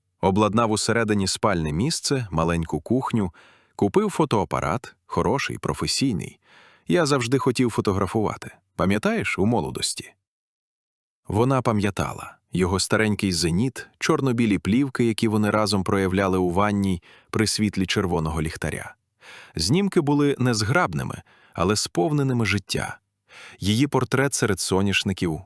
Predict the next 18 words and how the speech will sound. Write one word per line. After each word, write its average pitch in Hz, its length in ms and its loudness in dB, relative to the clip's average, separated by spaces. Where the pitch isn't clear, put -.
маленький 135 480 0
Сергій, 110 560 0
що - 240 0
робить 104 280 0
перші 104 320 0
кроки, 95 460 -2
їхній 107 380 2
старий 92 340 0
пес, - 500 -2
що - 240 -2
спить - 320 -2
на 87 100 -2
сонці. - 580 -4
Потім 190 360 2
народилася 160 540 2
донька, 131 600 -4
з'явився 90 560 0
бізнес, 139 640 -2